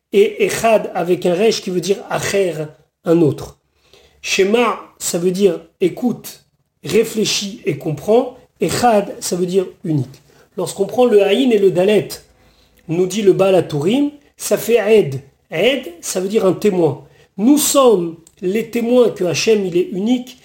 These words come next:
et Dieu est le témoin que nous sommes, peuple d'Israël unique. Rachi s'intéresse à la phrase, « Hachem Elokeinu,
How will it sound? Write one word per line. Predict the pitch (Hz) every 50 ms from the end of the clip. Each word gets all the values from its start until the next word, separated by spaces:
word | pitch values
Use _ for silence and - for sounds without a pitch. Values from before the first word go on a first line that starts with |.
| _ _ _ -
et | - 170 165
Dieu | 151 151 226 262 240 226 220 - -
est | 180
le | 190 220 220 214
témoin | - 226 220 220 240 247 240 208
que | - - 208
nous | 190 196 185
sommes, | 147 - - 247 226 202 196 208 202 - - _ _ _ _ _ _ _
peuple | - 240 240 233 - 190 208
d'Israël | 190 202 185 - - - - 180 185 190 196 202 - -
unique. | - 156 143 120 107 - - - - _ _ _ _ _ _ _ _ _ _ _ _ _ _ _ _ _ _
Rachi | - 175 202 - - 302 320 320
s'intéresse | - - 247 240 247 226 220 233 254 247 220 208 - - - - - - _ _ _ _ _ _ _ _ _ _ _ _ _ _ _ -
à | -
la | 185 185 165
phrase, « | - - - 202 156 131 123 - - -
Hachem | - 165 151 - - 269 285 269 262 277 - -
Elokeinu, | 208 202 202 190 196 - - 285 320 294 254 240 233 233 247 240